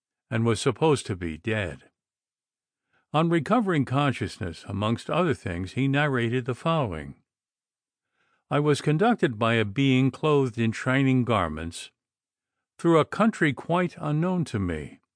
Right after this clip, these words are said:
until we came to a region enveloped in thick darkness that made me shudder with fear and horror.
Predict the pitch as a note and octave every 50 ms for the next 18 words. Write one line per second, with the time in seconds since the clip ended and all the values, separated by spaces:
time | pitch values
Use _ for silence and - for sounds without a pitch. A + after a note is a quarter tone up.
0 | _ _ _ _ _ _ _ _ _ _ _ _ _ _ _ _ _ _ _ B2+
1 | B2+ A#2+ - F3 G3 G3+ F3 D3+ B2 - D3 E3 F3 F3 F3+ - - - D3 C#3+
2 | C#3 D3 D3+ D3 C3+ G2 G#2+ G2 F2+ F#2+ G#2 G2+ F#2 F#2 E2+ E2+ G#2 A2+ B2+ C3+
3 | B2 - - F#2+ E2+ D#2+ - - D3 C#3+ - _ - C#3 A#2 A2+ G#2+ - - D3+
4 | D3+ - - - - _ _ _ _ _ _ _ _ _ _ _ _ _ _ _
5 | _ D#3+ D3 D3 F3+ G3 G3+ E3+ F#3 F3 D3+ - - - G#3 G3 - - F#2+ E2
6 | D#2+ E2 F2+ F#2+ - _ _ D#3 D3 C3 A2 F2+ E2+ E2 D2+ - - - - C3+
7 | B2 G2+ D#2 C#2 C2+ - _